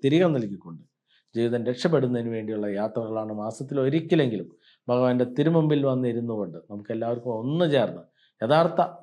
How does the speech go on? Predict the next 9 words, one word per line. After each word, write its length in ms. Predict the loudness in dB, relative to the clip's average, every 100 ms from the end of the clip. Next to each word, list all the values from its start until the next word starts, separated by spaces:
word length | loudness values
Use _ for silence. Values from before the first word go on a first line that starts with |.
| -6
ഈശ്വരീയ 400 | -2 0 2 2 0 -4
ശക്തികളെ 460 | -8 -6 -6 -6 -10 _ _ _ 2
പിന്തുടർന്നുകൊണ്ട് 880 | 4 6 6 4 2 0 -2 -6 -16 _ _ _ _ 0
അയിത്തവും 400 | 2 6 6 6
അനാചാരവും 600 | 4 4 6 6 6 2 2
അന്ധവിശ്വാസങ്ങളും 840 | 4 2 4 2 2 0 -2 -2
ഇല്ലാത്ത 380 | -2 -4 2 2 2 -10 _ _ _ 2
ഈ 120 | 4 4
പുണ്യഭൂമിയിൽ 680 | 4 4 6 6 6 4 2